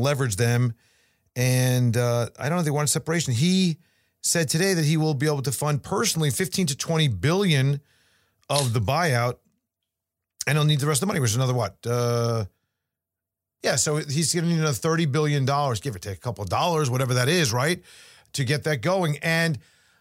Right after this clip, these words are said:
I think that the reality is that there's a question as to what is he gonna do with this? Is he gonna take it private?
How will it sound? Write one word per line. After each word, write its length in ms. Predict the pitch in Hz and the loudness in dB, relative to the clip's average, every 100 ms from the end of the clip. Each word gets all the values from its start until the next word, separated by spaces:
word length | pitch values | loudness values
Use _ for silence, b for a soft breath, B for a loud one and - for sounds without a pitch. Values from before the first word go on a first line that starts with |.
| b - | b -8
I 80 | 143 | -4
think 320 | 214 247 - | -2 -4 -2
that 280 | 196 175 - _ _ _ | -2 -2 -4 _ _ _
the 160 | 120 147 | -8 -4
reality 760 | 143 143 139 151 170 180 165 160 | 0 0 0 0 0 -2 -2 0
is 300 | 156 151 117 | 0 0 -2
that 260 | 127 120 _ _ _ _ _ _ _ _ _ _ _ - | -4 -4 _ _ _ _ _ _ _ _ _ _ _ -10
there's 200 | 131 117 | -4 -4
a 60 | |
question 580 | 113 - 165 151 - 123 | -6 -4 -2 0 -2 -4
as 260 | - 127 120 | -4 -2 -2
to 120 | 135 | -4
what 320 | 113 117 180 175 | -4 -4 -2 -2
is 120 | 135 | -2
he 80 | 147 | 0
gonna 180 | 135 | -4
do 200 | 95 127 | -2 -2
with 140 | 131 - | -2 -4
this? 160 | 104 | -4
Is 60 | - | -2
he 60 | 120 | -4
gonna 120 | 127 | -6
take 140 | 120 | -8
it 80 | 104 | -8
private? 560 | - 113 120 135 220 | -6 -2 0 0 -2